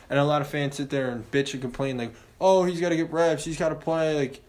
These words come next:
he's, he's gonna be rusty week one." No, but this is why they don't play in the preseason.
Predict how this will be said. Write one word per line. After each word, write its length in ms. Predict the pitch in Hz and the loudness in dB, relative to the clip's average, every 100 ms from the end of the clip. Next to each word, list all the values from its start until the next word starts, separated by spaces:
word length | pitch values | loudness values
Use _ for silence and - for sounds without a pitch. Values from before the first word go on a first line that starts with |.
| - - | -20 -8
he's, 200 | - 160 | -2 0
he's 220 | 165 156 | 0 0
gonna 140 | 156 165 | 0 0
be 40 | |
rusty 380 | 151 170 170 151 | 2 0 0 0
week 180 | 147 143 | 0 0
one." 180 | 165 143 | -2 0
No, 80 | |
but 200 | 123 - | -2 -2
this 240 | - 185 190 | 2 2 2
is 140 | 180 | -4
why 500 | 151 156 147 123 117 - - - | 2 4 4 2 -2 -10 -20 -4
they 140 | 131 143 | 2 2
don't 240 | 147 143 | 2 -2
play 280 | - 185 220 | 0 0 2
in 60 | |
the 80 | 156 | -2
preseason. 460 | - 120 127 117 | -4 -6 -4 -4